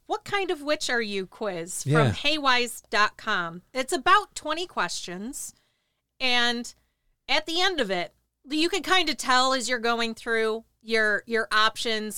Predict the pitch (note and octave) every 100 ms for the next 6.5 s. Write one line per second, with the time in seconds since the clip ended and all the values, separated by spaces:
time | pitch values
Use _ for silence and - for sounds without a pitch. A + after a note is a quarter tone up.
0 | - G3+ G3+ F#3 F#3 F#3 - F#3 F3+ F3+
1 | - G3 - F#3 F#3+ - - - - G#3
2 | F#3+ F#3+ F#3 - G3+ G3 F#3+ - - -
3 | F#3+ F3 E3 - G3 A3 - G3+ F#3+ F#3
4 | F#3 - - _ G#3 F#3 E3+ E3 - A3
5 | G#3+ G#3+ - A3 G3+ - F#3 F#3+ G#3 G3
6 | G3+ G3+ G3 - -